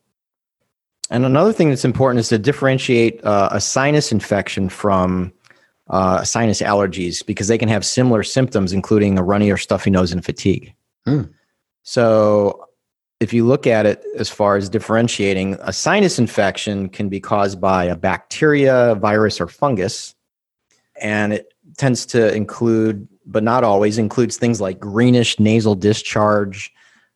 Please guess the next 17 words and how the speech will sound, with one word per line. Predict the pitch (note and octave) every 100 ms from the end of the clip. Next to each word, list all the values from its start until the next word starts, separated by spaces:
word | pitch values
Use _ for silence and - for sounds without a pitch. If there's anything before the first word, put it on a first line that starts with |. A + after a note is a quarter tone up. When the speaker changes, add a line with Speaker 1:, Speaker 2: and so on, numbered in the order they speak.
| -
Speaker 1:
cough, | - B2 G#2 A2+ - - - _ _ -
postnasal | B2+ A#2+ - A#2+ A2+ G#2+ G#2
drip, | F#2+ G#2 A#2 - - - _ _ _ -
tenderness | - C3 B2 A#2+ B2+ -
of | A2
the | G2
face | - A#2+ B2+ -
under | G#2+ G2
the | F#2+ G2
eyes | F#2+ G2+ G#2+ G#2+
or | G2
at |
the | F#2+
bridge | E2+ G2+ F#2+
of | F#2+
the | F2
nose, | F2 F2 F#2 G#2 A#2 -